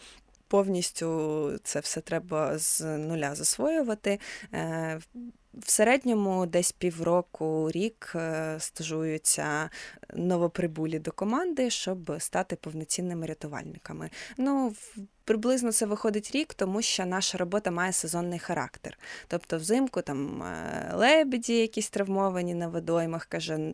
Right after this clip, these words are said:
кажани, які опинилися, е, на вулиці і потребують допомоги. Навесні починаються пташки,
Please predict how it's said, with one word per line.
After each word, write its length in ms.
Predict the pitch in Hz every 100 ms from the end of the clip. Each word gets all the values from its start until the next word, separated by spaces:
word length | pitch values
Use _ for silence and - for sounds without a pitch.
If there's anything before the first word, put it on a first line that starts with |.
| -
кажани, 600 | - 156 156 196 269 254
які 280 | 233 - 208
опинилися, 800 | 196 185 190 180 175 - 170 165 - - -
е, 120 | -
на 300 | 156 160 165
вулиці 520 | 165 165 170 165 - 165
і 40 |
потребують 640 | 156 - 165 160 160 160
допомоги. 720 | 160 160 160 165 165 160 160 160
Навесні 540 | 151 160 - 175 180
починаються 720 | - - 165 165 156 151 -
пташки, 800 | - - - - 247 262 262 254